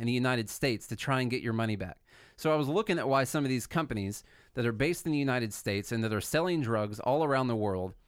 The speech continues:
why the, the prices must be so different. And the problem is that the people in the U S are suffering from the price controls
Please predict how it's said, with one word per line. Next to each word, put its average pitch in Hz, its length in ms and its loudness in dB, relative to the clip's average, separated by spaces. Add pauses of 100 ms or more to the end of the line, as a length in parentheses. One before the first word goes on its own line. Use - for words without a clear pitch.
(380)
why 135 480 2 (120)
the, 131 340 -2 (120)
the 127 320 -2 (180)
prices 170 680 -2 (100)
must 139 260 -2
be 131 120 0
so 143 240 0
different. 123 440 -4 (600)
And 147 200 2
the 135 300 0 (180)
problem 175 460 2
is 104 340 -2 (380)
that 131 220 -2 (360)
the 120 120 -2
people 190 640 -2 (320)
in 185 200 2
the 160 100 0
U 147 320 2
S - 420 0 (220)
are 120 120 4
suffering 131 760 -2 (360)
from 131 480 0
the 123 200 -4
price 185 420 0
controls 120 640 0